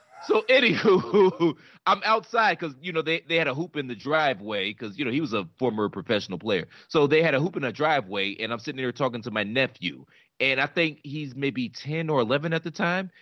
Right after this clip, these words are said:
And we're just outside kinda shooting around a little bit, just, you know, and spending time with my nephew. So he asked me if I could dunk.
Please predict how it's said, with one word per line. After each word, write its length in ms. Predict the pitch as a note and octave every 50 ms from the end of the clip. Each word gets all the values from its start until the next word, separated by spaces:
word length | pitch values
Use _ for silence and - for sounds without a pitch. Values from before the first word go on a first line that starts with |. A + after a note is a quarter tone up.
| _ -
And 100 | - C3+
we're 100 | C#3 D3
just 200 | B2 C3+ C3 -
outside 420 | C3 A#2+ B2 - B2+ A#2 A2+ -
kinda 200 | - C#3+ A2+ F#2+
shooting 240 | - - B2+ A2 F2+
around 220 | F#2 - F#2+ F#2
a 40 | F2
little 220 | E2 F2+ F2+ F2 E2
bit, 240 | D2+ F2 F2+ E2+
just, 240 | - - A2 A2+ -
you 80 | - D3+
know, 240 | G#2 G2 G2 - _ _ - -
and 100 | - D3
spending 280 | C#3 - - F#3+ D#3+ D3+
time 160 | - E3+ D#3
with 80 | D3+ D3+
my 80 | D#3
nephew. 320 | D3+ D#3 D3 - F#2 D#2+ - _ - - - - _ _ _
So 180 | - - F3 D3
he 160 | C#3+ D3+ D#3
asked 240 | D#3+ D#3+ D#3 D3+ -
me 120 | D3+ D3+
if 120 | C#3+ C#3
I 120 | C#3+ C3 C3+
could 240 | - A#2 F#2+ E2 E3
dunk. 300 | - G#3+ F4 D4+ -